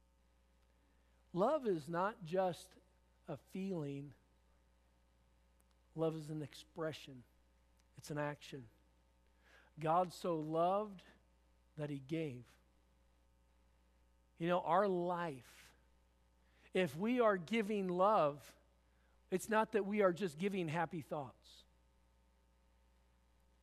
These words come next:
There is, there is an expression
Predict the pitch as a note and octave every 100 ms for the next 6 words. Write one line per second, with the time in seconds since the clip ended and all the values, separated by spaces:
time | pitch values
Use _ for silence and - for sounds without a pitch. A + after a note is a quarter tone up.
0 | _ _ _ E3 G#3 A3 G3+ F#3+ F3+ D3+
1 | - - - _ _ _ _ - F3+ G#3+
2 | G#3 F#3+ F#3+ F3+ D#3 - - - G3+ G3+
3 | G#3 - - D#3 C3